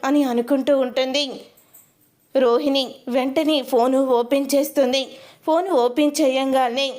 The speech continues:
శివ వీడియో అయితే ఉంటుంది. అది చూసి ఒక్కసారే రోహిణి షాక్ అయిపోతూ,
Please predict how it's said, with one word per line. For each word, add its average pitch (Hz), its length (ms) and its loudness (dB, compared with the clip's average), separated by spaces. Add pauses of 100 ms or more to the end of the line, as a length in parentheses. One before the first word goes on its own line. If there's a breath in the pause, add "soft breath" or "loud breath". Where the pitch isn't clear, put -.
(260 loud breath)
శివ 294 280 2
వీడియో 254 400 0
అయితే 262 300 -2
ఉంటుంది. 269 720 -2 (280 loud breath)
అది 247 260 -2 (100)
చూసి 262 280 2
ఒక్కసారే 254 680 0
రోహిణి 247 480 0
షాక్ 254 360 -2
అయిపోతూ, 277 540 0